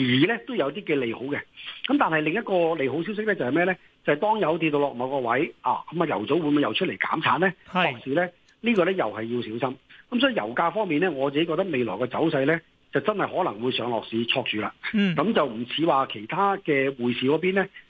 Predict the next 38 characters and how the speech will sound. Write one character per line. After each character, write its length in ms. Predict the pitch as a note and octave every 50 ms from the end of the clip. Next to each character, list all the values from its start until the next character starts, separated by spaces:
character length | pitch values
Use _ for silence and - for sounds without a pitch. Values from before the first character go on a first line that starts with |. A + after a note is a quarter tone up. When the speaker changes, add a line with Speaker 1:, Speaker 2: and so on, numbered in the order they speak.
| _ -
Speaker 1:
係 300 | - B2+ B2 B2 B2 B2
有 120 | A#2+ C3 D3
一 40 | D3+
個 100 | - D#3
嘅 280 | B2 - C#3 B2+ B2+ B2+
明 180 | C3 G2+ F#2 G2 G#2+
朗 80 | G#2 A#2+
嘅 80 | C3+ C#3
趨 180 | - D3+ D3+ D3
勢。 180 | C#3 A#2 G2+ - _ -
Speaker 2:
喂， 100 | A3 G3+
噉 160 | B3+ C4+ A#3
波 160 | - C#4 C4+
動 100 | B3 G3
區 160 | - B3 B3
間 200 | G#3+ - F3+ E3+
會 60 | D#3+ C3+
幾 100 | D3 D#3
多 160 | D3 F3 D3+
啊？ 100 | B2 - - _ _ _ _ _ _ - - _ _ _ -
Speaker 1:
波 140 | D4+ C#4+ C4+
動 140 | B3 A3
區 160 | F#3 A#3+ C#4 A#3
間 120 | A#3+ G#3
啊， 140 | G3 D#3+ A#2 -
波 140 | - B3 B3
動 120 | A3+ G3 E3+
區 160 | - A3 A#3+
間， 280 | A#3 G3+ F#3 F3 E3+ D#3 C3
如 20 | B2+
果 80 | F#3 A3+
你 60 | A3+
睇 180 | E3 - E3+ F#3
返 320 | G3+ G#3+ G#3+ G#3+ A3 A3
呢 40 | G#3+ G#3+
一 80 | A3 G#3 G#3 - _ -
陣 260 | F#3 D#3+ D#3 D#3 F#3
呢， 120 | G3 F3